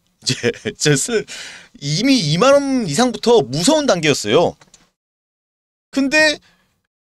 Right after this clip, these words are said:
여기서 갑자기 요 물량이랑 요 물량 때문에 갑자기 급등을 했죠. 거의 지금은 이번에는 요 물량 때문에 급등을 많이 한 것 같고, 한 번은 개인들이 어마어마하게 올리고 그 다음에는, 예, 큰 손들이 어마어마하게 올리고 막 다른 것 같아요.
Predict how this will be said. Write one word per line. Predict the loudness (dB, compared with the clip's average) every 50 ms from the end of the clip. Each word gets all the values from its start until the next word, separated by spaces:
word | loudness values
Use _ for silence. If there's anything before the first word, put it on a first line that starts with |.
| _
여기서 | 2 4 4 4 2 -2 -2
갑자기 | -2 -4 0 0 0 0 0 0 2
요 | 2
물량이랑 | 4 4 4 4 4 4 2 2 2 0 0 2 2 2 0 2 2
요 | 2 2
물량 | 2 2 2 0 0 0
때문에 | 0 0 0 -2
갑자기 | -6 -8 -8 -8 -8
급등을 | -8 -10 -10 -10 -6 -6 -6 -6
했죠. | -6 -8 -6 -6 -6 -6 -6 -10 _ _ _ _ _ _ _ -4
거의 | 0 0 0 2 0 -4 -6 -4
지금은 | -2 -2 -2 -2 -2 -2 -2 -2 -2 -2
이번에는 | -2 -4 -2 -2 -2 -2 -2 -2
요 | -2 -2
물량 | -2 0 -2 -2 -2 -2
때문에 | -4 -6 -6 -6 -10
급등을 | -12 -14 -12 -10 -8 -6
많이 | -6 -6 -6
한 | -6 -6
것 | -4 -6
같고, | -6 -6 _ -16 -16 -16 -16 _ _ _ _ _ _ _ _ _ _ _ _ _ _ _ _ _ _ _
한 | -2 -2 0 0 2
번은 | 2 2 2 2 0 0
개인들이 | 0 0 0 0 -2 -4 -4 -2 0 0 0 0 2 2
어마어마하게 | 2 4 4 4 4 4 2 0 0
올리고 | 0 -2 -2 -2 -4 -4 -4 -6 -6 -8 -10 _ _
그 | -2 2
다음에는, | 2 2 2 0 -2 -2 -2 -4 -4 -8 -14 -20 _ _ _ _
예, | -16 -16 -16
큰 | -14 -14 -10
손들이 | -8 -8 -8 -6 -2 -2
어마어마하게 | 0 0 0 0 -2 -4 -6
올리고 | -8 -10 -10 -12 -12 -14 -16 -18 -18 _ _ _ _ _ _ _ _ _ _ _ _ _ _ _
막 | -8 -8 -6
다른 | -6 -4 -4 -4 -4 -4
것 | -6 -6
같아요. | -6 -6 -8 -12 -12 -14